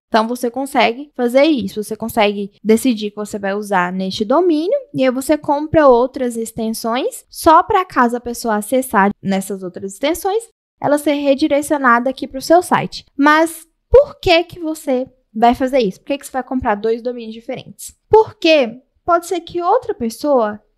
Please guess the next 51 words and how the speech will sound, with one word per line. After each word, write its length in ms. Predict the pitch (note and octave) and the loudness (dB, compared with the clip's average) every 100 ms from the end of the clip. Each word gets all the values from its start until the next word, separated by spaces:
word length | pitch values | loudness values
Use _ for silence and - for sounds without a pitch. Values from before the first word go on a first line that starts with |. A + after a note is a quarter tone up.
| _ _ | _ _
tenha 560 | E4+ E4 F4+ F#4+ F#4+ - - | 2 2 -2 -4 -4 -4 -2
a 120 | E4 | 0
mesma 360 | E4+ F4 F#4 | 2 2 2
ideia 360 | F#4+ C#4+ C#4 C#4+ | 0 2 2 2
de 160 | C#4+ D#4+ | 0 0
nome, 540 | C#4 C4 C#4+ C#4+ C4 | 2 4 2 4 2
de 160 | A#3+ C4 | 2 -2
negócio, 580 | C4 A#3 A#3 B3 C4+ | -2 4 4 4 0
de 120 | A#3+ B3+ | -4 -6
empresa, 840 | C4+ B3+ A3 A3+ C4 B3+ C4 A#3 | -2 4 6 6 2 0 -4 -4
de 140 | G#3 | -8
produto 880 | - - D4 A#3+ A#3+ B3 C#4+ - F4 - _ _ | -4 2 2 2 0 2 0 0 0 -2 _ _
que 140 | D#4+ | 2
você. 580 | E4 A4 - G#4 C#4 C4 _ | 4 2 2 2 2 0 _
Então, 220 | - C#4+ | 2 2
por 140 | C#4+ | 0
exemplo, 400 | D4+ C#4+ A3+ G#3+ | -2 0 -2 -4
se 120 | A#3 E4 | -2 0
eu 80 | |
tivesse 300 | E4 E4+ C#4+ | 0 0 -2
comprado 380 | - C#4+ C4+ G#3+ | -2 0 0 0
só 220 | - D#4+ | -2 0
o 20 | E4 | 0
descomplicando 520 | - D4+ C#4+ C4+ C4 | -2 -8 -2 -2 0
sites 460 | - G#3 - - _ | 0 0 -2 -14 _
ponto 300 | - B3+ B3 | 0 0 0
com 160 | - A3+ | -6 -6
ponto 240 | A3 G#3 | -4 -2
B 60 | G#3+ | 2
R 340 | C4 A3+ G#3 _ | 2 2 -4 _
e 120 | C4 | 4
outra 280 | D4 D#4+ E4+ | 4 4 0
pessoa 340 | - D4+ C4+ | -4 -4 -2
tivesse 360 | B3 - A#3 - | -4 -2 -2 0
tido 200 | - A3+ | -4 2
a 100 | A#3+ | 2
ideia 440 | A#3+ G#3+ G#3 G3+ | 2 2 0 -2
de 160 | G3 A3+ | -4 -8
Descomplicando 560 | - - A3+ A#3 G#3 G3+ | -8 -2 0 0 -2 0
Sites 300 | G#3+ F#3+ - | -2 -4 -2
também, 320 | G#3+ C4 A#3+ | 0 2 2
e 40 | |
fosse 320 | A#3 B3+ B3+ | -2 -10 -8
lá 240 | B3+ A3+ G#3 | 0 2 4
e 80 | A#3+ | 2
comprasse 640 | - C#4 A#3 A#3 A#3+ - A#3 | 4 2 2 -2 -2 -4 -8
o 120 | G#3+ | -8
descomplicando 540 | G3+ - A3 A3+ G#3 | -6 -6 -4 -4 -4
sites 280 | - F#3+ - | 0 -2 0
ponto 260 | - G3 - | -4 -4 2
com, 320 | F4 D#4+ A#3 | 4 4 0